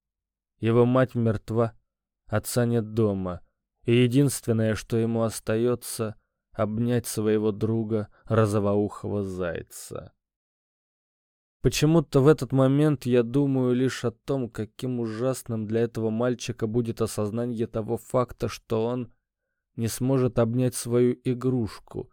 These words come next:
потому что у него больше нет рук. Я верну ему руки.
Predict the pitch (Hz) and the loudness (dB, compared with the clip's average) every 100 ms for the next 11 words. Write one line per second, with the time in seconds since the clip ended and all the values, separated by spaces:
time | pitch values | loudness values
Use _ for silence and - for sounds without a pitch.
0 | _ _ _ 131 117 123 120 - 113 113 | _ _ _ -6 -2 -2 -2 -4 -4 -2
1 | 117 113 117 110 113 107 - 110 110 107 | -2 -2 -2 -2 -4 -4 -10 -8 -8 -10
2 | - _ _ _ _ - - 110 98 90 | -14 _ _ _ _ -6 -4 -2 -2 -6
3 | - _ _ _ _ _ _ _ _ _ | -12 _ _ _ _ _ _ _ _ _
4 | _ _ - 87 87 87 90 90 95 95 | _ _ -12 -8 -6 -4 -6 -2 0 0
5 | 95 92 82 73 76 73 76 73 - _ | -2 -4 -6 -8 -10 -8 -10 -10 -16 _
6 | - 85 80 73 71 - - 73 | -8 -6 -4 -6 -10 -18 -14 -14